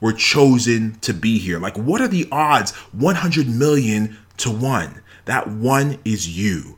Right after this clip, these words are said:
And you, I believe that wasn't by chance, that wasn't by luck. You were chosen to be here. So as difficult as your life seems to be right now, again, you have defied odds that are beyond belief, right? Beyond, almost beyond measure.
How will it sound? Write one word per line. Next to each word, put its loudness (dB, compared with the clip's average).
And -2
you, 4
I 4
believe 2
that -4
wasn't 0
by -4
chance, -2
that -8
wasn't -2
by -2
luck. -2
You 2
were 4
chosen -2
to -6
be -4
here. -10
So -2
as 0
difficult 2
as 0
your 0
life -4
seems -2
to -2
be 0
right 0
now, -4
again, 0
you 2
have -4
defied -2
odds 2
that -2
are 0
beyond -2
belief, -2
right? -4
Beyond, 0
almost -4
beyond 0
measure. -2